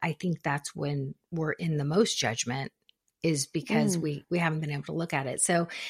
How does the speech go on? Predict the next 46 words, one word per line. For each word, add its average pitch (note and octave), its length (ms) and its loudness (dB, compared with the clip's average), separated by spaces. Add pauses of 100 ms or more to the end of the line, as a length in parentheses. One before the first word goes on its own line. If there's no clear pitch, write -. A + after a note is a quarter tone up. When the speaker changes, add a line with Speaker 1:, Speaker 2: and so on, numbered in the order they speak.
(320)
Speaker 1:
anyway, G3+ 240 12
so F3+ 140 8
I F3+ 60 8
said, E3+ 360 6
So D#3+ 320 4 (240)
if F3 180 4
we're F3 80 4
gonna F3 180 2
put F3 160 0
a F3 40 4
penny F3 320 2
in D#3 80 0
the D3 80 0
jar, C#3+ 520 2 (220)
we F#3+ 140 6
have E3+ 80 2
to - 80 2
have D3+ 100 4
a D3 40 -4
conversation D#3 600 2
about, C3+ 320 0 (320)
and, F3+ 140 6
like, D3+ 240 4
or G3 200 10
not G3+ 200 8
even E3 180 6
a C#3+ 40 -2
conversation, D3+ 640 0
but, D3 120 -4
like, D3+ 200 -2 (120)
even G3 420 8
just, D3 260 2
like, D#3 220 0 (200)
connecting E3+ 460 2
dots D3 380 0
about D3 300 -2
what F3+ 280 2
exactly G#3 420 2
was D3+ 260 2
I E3 120 2
judging D#3 680 -2 (540)
the E3 100 -2
person E3 360 0
for, C#3+ 300 -2 (440)
and F3 340 8
where G#3 580 10